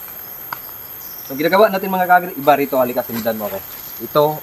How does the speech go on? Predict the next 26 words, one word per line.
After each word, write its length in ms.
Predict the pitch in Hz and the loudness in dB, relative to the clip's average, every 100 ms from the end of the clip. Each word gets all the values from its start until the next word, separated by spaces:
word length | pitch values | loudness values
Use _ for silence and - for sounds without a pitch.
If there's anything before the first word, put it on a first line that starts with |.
| 131 | 0
unang 320 | 147 151 139 | 2 2 0
harvest 320 | 139 147 135 | -4 -4 -4
natin 400 | 143 135 147 131 | -4 -4 -6 -6
to 160 | 135 135 | -6 -4
dito 240 | 131 127 | -4 -6
sa 160 | 120 117 | -10 -10
area 320 | 123 131 123 | -8 -4 -4
na 80 | 120 | -6
to. 160 | 120 | -8
Sinasabi 480 | 131 123 143 147 151 | -8 -4 0 0 0
ko 80 | 156 | -4
nga, 80 | 147 | -2
mga 160 | 151 | -2
kaagri, 400 | 147 147 151 151 | 0 2 2 0
ay 160 | 135 135 | -2 -2
ito 160 | 139 131 | -6 -2
ay 160 | 135 139 | -2 0
high 240 | 147 165 | 2 0
density. 560 | 147 147 143 - - 180 - - - - - | 0 -4 -4 -6 -8 -8 -8 -18 -20 -20 -4
High 160 | 175 | 0
density, 480 | 180 185 180 180 180 | 2 0 -2 -2 -2
ibig 160 | 165 160 | -2 -2
sabihin, 400 | 175 185 175 165 - - - - - | -2 -2 -4 -6 -12 -18 -20 -20 -4
yung 160 | 185 190 | 4 4
pagitan 480 | 185 165 170 165 156 | 4 0 2 2 4
niya 160 | 156 | 4